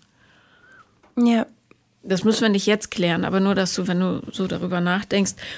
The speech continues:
Speaker 2: noch mal grübelst, ob da, was, was, was waren für dich die Bonuspunkte, die es gibt, wenn du dich mit solchen kaputten Typen einlässt?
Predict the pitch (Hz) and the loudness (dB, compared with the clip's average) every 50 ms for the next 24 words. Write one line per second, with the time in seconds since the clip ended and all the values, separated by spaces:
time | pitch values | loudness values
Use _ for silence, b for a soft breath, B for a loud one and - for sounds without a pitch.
0 | B B B B B B B B - - - _ - - 190 - 104 208 196 - | B B B B B B B B -20 -20 -20 _ -2 0 2 4 4 4 4 4
1 | - 214 240 208 196 190 175 - - - 196 175 - - 185 165 165 170 175 - | 4 4 4 6 6 4 4 2 0 -2 -4 -4 -2 0 0 0 0 0 -2 -2
2 | 190 196 180 196 175 202 196 - - - - - - - - - - - 190 180 | -2 -2 -2 0 -2 -2 0 0 -2 -4 -4 -8 -12 -16 -20 -18 -6 -4 -4 -4
3 | - - 185 175 190 196 196 - 196 180 208 208 - - - 190 190 180 202 - | -2 0 0 0 2 0 0 -2 0 0 0 -2 -2 -4 -4 -4 -4 -4 -6 -8
4 | - - - - 220 202 220 240 233 220 226 - - - 175 165 - - 175 180 | -14 -20 -14 -6 0 4 4 4 4 4 2 -2 -4 -4 -4 -2 -2 -4 -6 -6
5 | 156 151 170 - - - 208 - - - 185 180 165 170 175 170 170 - 175 - | -6 -6 -6 -6 -2 -2 -2 -2 -2 -4 -4 -2 -2 -2 -4 -6 -6 -6 -6 -6
6 | 175 175 170 - 165 170 170 - - 160 - 196 - 196 202 - - - - - | -6 -6 -4 -4 -4 -4 -4 -4 -6 -8 -8 -6 -4 -4 -4 -2 -4 -6 -6 -6
7 | - - - - - 170 175 175 - 185 - - - | -6 -6 -6 -4 -6 -6 -6 -6 -6 -6 -6 -10 -12